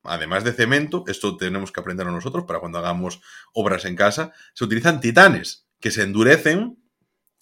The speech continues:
y luego ya viene la parte ornamental de dejarlo bonito por fuera, con una especie de, de masa que se crean ellos, como lo tiene el titán, el titán, uy, me sale el titán colosal, no, el titán,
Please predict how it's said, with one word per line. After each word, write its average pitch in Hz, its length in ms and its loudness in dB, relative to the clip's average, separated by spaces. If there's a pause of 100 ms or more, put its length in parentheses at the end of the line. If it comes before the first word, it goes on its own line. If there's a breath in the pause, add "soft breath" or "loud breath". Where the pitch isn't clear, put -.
y 95 80 -12
luego 90 220 -2
ya 101 240 2
viene 95 180 -4
la 90 120 -4
parte 92 220 -2
ornamental 90 600 -2
de 101 60 -4
dejarlo 95 300 -2
bonito 92 300 -4
por 82 140 -12
fuera, 92 320 -2 (460 loud breath)
con 87 120 -8
una 85 100 -4
especie 87 360 -8
de, 87 240 -2
de 87 120 -4
masa 110 360 2
que - 80 -8
se 98 100 -8
crean 98 320 2
ellos, 147 380 2
como 90 320 -4
lo 90 120 -4
tiene 95 260 -2
el 92 180 -4
titán, 95 480 -4 (360 soft breath)
el 90 640 -4
titán, 87 240 -10
uy, 98 140 -6
me 80 80 -10
sale 80 140 -12
el 78 80 -18
titán 87 240 -6
colosal, 87 340 -6
no, 95 80 -2
el 87 80 -6
titán, 87 800 -4